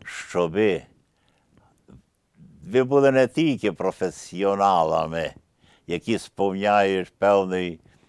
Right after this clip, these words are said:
зовнішній, такий, можна сказати, побічний обов'язок, але щоб ви бачили свою,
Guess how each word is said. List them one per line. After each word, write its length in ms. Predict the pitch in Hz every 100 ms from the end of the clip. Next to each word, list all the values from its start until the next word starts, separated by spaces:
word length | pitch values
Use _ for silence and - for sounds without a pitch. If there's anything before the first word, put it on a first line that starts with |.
| _ _ -
зовнішній, 1200 | 92 90 120 120 113 110 107 - 101 101 98 92 _ _ _ _ - 85
такий, 320 | 85 98 92
можна 200 | 92 92
сказати, 260 | 107 98
побічний 880 | 90 92 87 101 104 - - 98 101
обов'язок, 1040 | - 87 80 90 85 85 82 76 76 - _ _ _ _ _ _
але 280 | - 90 82
щоб 360 | - - 87
ви 540 | 82 80 95 104 78 73 _ _ _
бачили 680 | - 85 107 110 - 92 87
свою, 920 | 82 - - 78 92 104 92 82 71